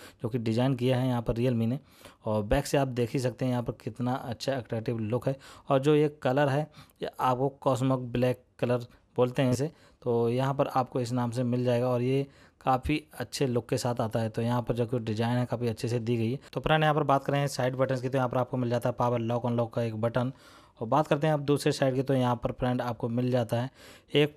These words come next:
वॉल्यूम रॉकर, जहाँ पर आप वॉल्यूम अप डाउन कर सकते हैं। साथ ही आपको एक सिम ट्रे मिल जाती है, जहाँ पर आप दो नैनो फ़ाइव जी सिम लगा सकते हैं, जो कि यहाँ पर फ़ाइव जी सपोर्ट के साथ आते हैं।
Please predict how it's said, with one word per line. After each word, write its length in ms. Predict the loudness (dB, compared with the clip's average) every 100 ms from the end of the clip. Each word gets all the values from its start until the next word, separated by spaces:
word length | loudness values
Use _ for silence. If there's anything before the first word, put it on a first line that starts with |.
| -6
वॉल्यूम 560 | 2 4 6 4 2 2
रॉकर, 360 | 2 2 0 0
जहाँ 240 | -2 -2
पर 100 | -2
आप 120 | 0
वॉल्यूम 260 | 0 0 0
अप 80 | 0
डाउन 220 | 0 2
कर 140 | 2
सकते 280 | 0 -2 -2
हैं। 60 | -2
साथ 240 | -2 -2
ही 40 | 0
आपको 220 | 0 -2
एक 120 | -4
सिम 280 | -4 -2 -2
ट्रे 240 | 0 0
मिल 180 | 2 2
जाती 260 | 0 0 -2
है, 60 |
जहाँ 440 | -4 -8 -12 -4 0
पर 100 | 2
आप 80 | 2
दो 200 | 2 2
नैनो 280 | 4 2 0
फ़ाइव 300 | 0 0 0
जी 140 | -2
सिम 440 | -2 -2 -2 -2 -2
लगा 240 | 0 0
सकते 280 | 0 -2 -2
हैं, 100 | 0
जो 100 | -2
कि 80 | -2
यहाँ 160 | -2 -2
पर 180 | -4 -6 -18 -6 2
फ़ाइव 160 | 2
जी 80 | 2
सपोर्ट 300 | 0 0 0
के 60 | 0
साथ 240 | 0 0
आते 220 | -2 0
हैं। 160 | 0